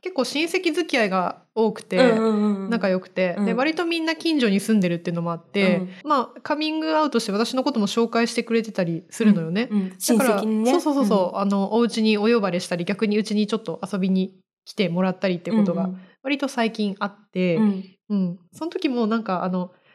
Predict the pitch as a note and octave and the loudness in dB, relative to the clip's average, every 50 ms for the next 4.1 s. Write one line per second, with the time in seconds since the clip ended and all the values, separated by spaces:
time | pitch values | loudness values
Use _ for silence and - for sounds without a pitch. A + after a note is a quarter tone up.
0 | _ _ _ - - D4+ E4+ F4 F#4 F4+ F#4 G4+ F#4+ C#4+ C4 C#4 C#4 C#4+ D4 C4 | _ _ _ -8 -6 -4 -2 0 -2 0 0 2 2 2 2 2 0 0 0 0
1 | D4 D4+ D4+ D4+ D#4+ D#4 C#4+ A#3+ G#3 G3 F3+ F3 F3 E3+ E3 - G#3 - A3+ - | 2 0 0 0 -2 -2 0 0 0 0 0 -2 -4 -6 -6 -6 -6 -4 -4 -4
2 | - F3 E3 E3 D#3+ D#3+ - - - F3 E3 A#3 A3+ G3 - B3+ A3+ G3 F3+ G3 | -2 -4 -4 -4 -4 -6 -8 -12 -10 -6 -2 0 0 2 2 2 0 0 0 -4
3 | F3+ F#3 C#4+ D4+ D#4+ D#4 D#4+ D4+ - G#3+ G#3 - G3 F3+ F3+ G#3 C#4 C#4+ B3+ F#3+ | -4 -6 -6 -6 -6 -6 -6 -6 -6 -6 -6 -4 -4 -4 -4 -4 -4 -2 -4 -4
4 | F#3 - | -6 -10